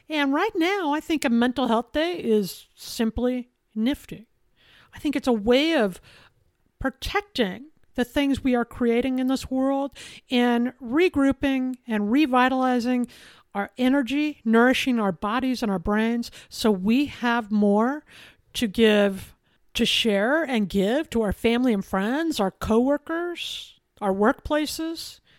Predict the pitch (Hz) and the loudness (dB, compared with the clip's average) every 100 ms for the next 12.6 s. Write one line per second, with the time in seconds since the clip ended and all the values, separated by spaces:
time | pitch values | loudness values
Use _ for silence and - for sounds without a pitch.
0 | _ _ _ - 339 392 320 208 202 240 | _ _ _ -8 -4 0 0 0 0 0
1 | 269 185 233 196 _ _ _ _ - - | 0 -2 -8 -20 _ _ _ _ -20 -6
2 | - 285 302 359 381 294 240 - - 381 | 0 0 4 4 4 2 2 0 0 0
3 | 392 311 285 294 226 240 302 311 339 359 | 2 2 2 2 2 2 2 2 2 -2
4 | 339 - - _ - - - - 233 226 | -6 -12 -16 _ -20 -20 -20 -6 -2 0
5 | 233 277 262 185 - 233 262 294 311 - | 0 0 0 -2 0 2 4 2 -2 -6
6 | 214 208 - 233 240 262 269 - 214 208 | -8 -6 0 0 0 -2 -6 -4 0 2
7 | 208 214 185 196 202 208 226 226 240 196 | 0 -2 -2 -2 0 0 0 -2 -2 -2
8 | 208 190 170 - 196 202 254 320 392 370 | -2 -4 -8 -6 0 2 2 0 -2 -6
9 | - - _ _ 202 208 208 202 202 185 | -10 -14 _ _ -4 0 2 4 2 2
10 | 185 196 190 180 226 - - _ _ _ | -2 -2 -2 -6 -10 -16 -18 _ _ _
11 | 247 233 262 370 415 - 320 254 - 240 | 0 4 4 2 0 0 0 0 0 0
12 | 202 180 233 - - | -2 -4 -12 -18 -20